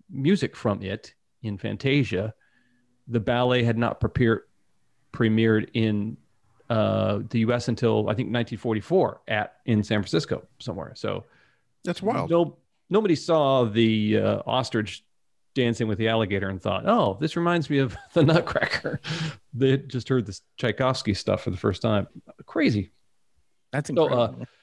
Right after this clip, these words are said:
Speaker 2: That's
Speaker 1: Yeah,
Speaker 2: incredible.
Speaker 1: so, uh, Richard and Michael, you each get, uh, a point, um, but so does, uh,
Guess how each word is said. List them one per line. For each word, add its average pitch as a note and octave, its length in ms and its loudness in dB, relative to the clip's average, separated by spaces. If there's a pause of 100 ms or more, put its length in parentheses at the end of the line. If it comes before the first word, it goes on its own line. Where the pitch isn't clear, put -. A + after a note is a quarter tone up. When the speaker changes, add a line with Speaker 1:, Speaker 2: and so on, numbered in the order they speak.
(180)
Speaker 2:
That's - 180 -14
Speaker 1:
Yeah, G3 100 2
Speaker 2:
incredible. D3 360 2
Speaker 1:
so, - 40 0
uh, C3 220 4
Richard F3 420 2
and E3+ 100 2
Michael, D3+ 320 2
you C3 140 2
each C#3+ 340 -2
get, C3+ 340 0 (160)
uh, A2+ 280 4
a G#2+ 60 0
point, B2 520 0 (140)
um, A2 540 2 (460)
but A2+ 220 0
so C#3+ 240 2
does, A2+ 480 2 (100)
uh, G#2 500 4